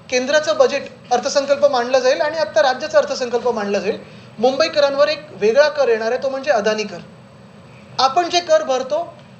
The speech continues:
त्याचा फायदा हा अदानीला होत आहे. एकंदर आपण पाहिलं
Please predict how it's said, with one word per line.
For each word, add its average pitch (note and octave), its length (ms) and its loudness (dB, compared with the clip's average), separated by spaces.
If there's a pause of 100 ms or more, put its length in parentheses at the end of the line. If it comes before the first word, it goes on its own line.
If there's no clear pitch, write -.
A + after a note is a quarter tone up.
(140)
त्याचा A3 200 2
फायदा B3 560 2 (200)
हा D4 80 0
अदानीला B3 380 2
होत E3 220 -4
आहे. C#3+ 260 -18 (540)
एकंदर E4+ 320 2
आपण D#4+ 220 0
पाहिलं C#4 380 0